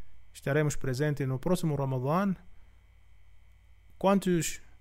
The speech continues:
estiveram conosco no Ramadã passado e neste ano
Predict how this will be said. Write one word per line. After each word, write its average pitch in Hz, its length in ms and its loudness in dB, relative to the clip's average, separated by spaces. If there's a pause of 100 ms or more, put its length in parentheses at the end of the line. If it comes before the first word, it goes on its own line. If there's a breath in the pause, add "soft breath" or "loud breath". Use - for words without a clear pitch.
(840)
estiveram 165 380 2
conosco 156 400 2
no 139 80 2
Ramadã 135 400 2
passado 151 520 4
e 139 160 -2
neste 147 320 0
ano 139 480 0